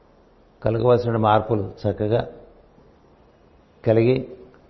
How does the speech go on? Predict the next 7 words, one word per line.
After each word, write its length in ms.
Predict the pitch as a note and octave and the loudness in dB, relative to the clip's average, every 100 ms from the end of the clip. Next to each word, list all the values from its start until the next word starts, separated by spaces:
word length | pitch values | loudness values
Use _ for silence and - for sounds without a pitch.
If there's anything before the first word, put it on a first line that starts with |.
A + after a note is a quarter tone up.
| _ _ _ _ _ _ _ _ _ _ - | _ _ _ _ _ _ _ _ _ _ -10
నీ 180 | G#2+ A2+ G#2+ | -2 0 0
వికాసానికి 640 | G2 G2+ C3 A#2+ A2+ G#2 | 0 4 4 4 0 2
అది 220 | G2+ G2 F2 F#2+ - | 2 2 0 -4 -12
తోడ్పడుతుందో 800 | - G2+ G2+ G2+ F#2+ G2+ F#2 G#2+ - - - - | -4 -4 -2 -4 -4 -4 -4 -4 -6 -12 -20 -18
తెలియపరిచేటువంటి 760 | - G#2+ G#2+ G#2+ F#2+ G2+ G2+ F#2 | -4 0 2 0 -2 -4 -4 -2
గ్రంథం. 360 | F#2+ G2 F#2+ - - - _ _ _ _ _ _ _ _ _ _ _ _ _ _ _ | -2 -2 -4 -8 -16 -20 _ _ _ _ _ _ _ _ _ _ _ _ _ _ _
ఒక 120 | A2+ | 0